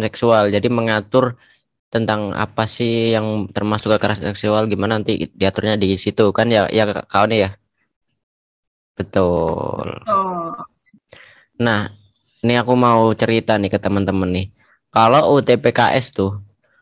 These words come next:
Speaker 1: udah sepuluh tahun yang lalu dan baru sekarang disahkan. Kalau anak-anak udah S D gitu loh. Nah, kalau aku boleh cerita nih, U T P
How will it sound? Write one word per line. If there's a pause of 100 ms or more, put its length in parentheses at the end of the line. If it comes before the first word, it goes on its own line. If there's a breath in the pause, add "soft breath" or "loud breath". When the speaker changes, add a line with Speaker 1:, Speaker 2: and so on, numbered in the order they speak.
(120)
Speaker 1:
udah
sepuluh
tahun
yang
lalu
dan
baru
sekarang
disahkan. (400)
Kalau (240)
anak-anak
udah
S
D
gitu
loh.
Nah,
kalau
aku
boleh
cerita
nih, (400 soft breath)
U
T
P